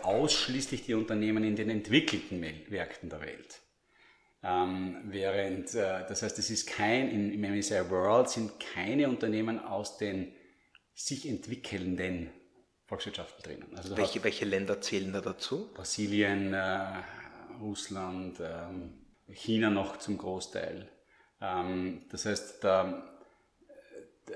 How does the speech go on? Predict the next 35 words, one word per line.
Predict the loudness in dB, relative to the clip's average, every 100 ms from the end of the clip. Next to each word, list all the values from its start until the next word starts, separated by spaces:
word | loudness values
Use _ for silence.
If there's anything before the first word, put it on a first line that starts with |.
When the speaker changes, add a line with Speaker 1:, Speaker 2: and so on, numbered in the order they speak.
| -10
Speaker 1:
der | -2
M | 0
S | 4
C | 6
I | 10
World | 12 12 10
ist |
nach | 4 6 8 6
wie | 4
vor | -2 6 10 10 8 4
im | -2 -2
Wesentlichen | 0 2 2 0 0 -2 0
eine | 2 4 4
Repräsentanz | 4 2 0 2 4 4 2 -2 -4 -6 -16 _ _ _ _ -14
der | -2
U | 2
S | 2 4
A, | 8 8 8
Europa, | 4 4 4 4 2 2 -6
Japan. | -6 -6 -6 -10 -12 -20 -4
Speaker 2:
Aha, | 0 0 0 -4 -8 -18 -12 -6
okay. | -4 0 0 -2
Speaker 1:
Es | 0
gibt | 2 4
ein | 6
anderes, | 8 6 4 0
einen | 0 4
anderen | 4 4 4
Index, | 4 4 2 2
der | 0
von | 0
M | 0
S | 0 0
C | 2
I | 4